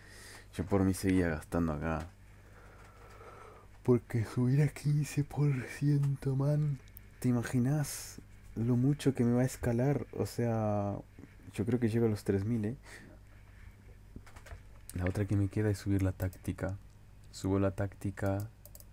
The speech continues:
al siete con ese diez por ciento, ¿sabes cómo? Me voy a las nubes, papá. <laughs> Miren, estoy peladita. Bueno, me voy despidiendo.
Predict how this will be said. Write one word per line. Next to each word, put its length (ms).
al 160
siete 520
con 180
ese 220
diez 240
por 180
ciento, 380
¿sabes 300
cómo? 340
Me 120
voy 220
a 40
las 240
nubes, 300
papá. 360
<laughs> 1600
Miren, 380
estoy 320
peladita. 720
Bueno, 380
me 120
voy 140
despidiendo. 720